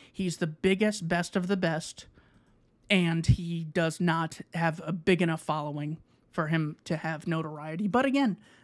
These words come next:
th-, they focus on these people and the Proud Boys and the Boogaloo Boys, while the C I A, F B I, N S A, uh, are applauded for really looking into Russia collusion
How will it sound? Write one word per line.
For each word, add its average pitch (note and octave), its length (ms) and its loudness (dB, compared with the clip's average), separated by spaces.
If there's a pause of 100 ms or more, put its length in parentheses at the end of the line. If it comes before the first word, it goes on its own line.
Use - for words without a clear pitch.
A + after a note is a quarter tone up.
th-, F#3+ 140 0
they G3 160 6
focus A#3+ 400 0
on G#3+ 140 0
these D#3+ 180 -2
people E3 360 -10
and D#3+ 120 -6
the - 60 -14
Proud A3+ 420 -2
Boys D#3+ 420 -2 (260)
and B3 160 6
the C4 60 0
Boogaloo A#3 520 2
Boys, D#3+ 560 -2 (360)
while A3+ 180 6
the G3+ 80 4
C G#3 200 4
I F3+ 120 8
A, D#3+ 320 4
F G3+ 140 4
B F3+ 140 6
I, D#3+ 300 2
N B3+ 160 6
S A3 160 0
A, G3+ 400 4
uh, E3+ 280 4
are E3 220 4
applauded A3+ 540 0 (240)
for E3+ 320 4
really C#4 360 2
looking G3+ 360 2
into G3 240 2
Russia F3+ 400 0
collusion F3 640 2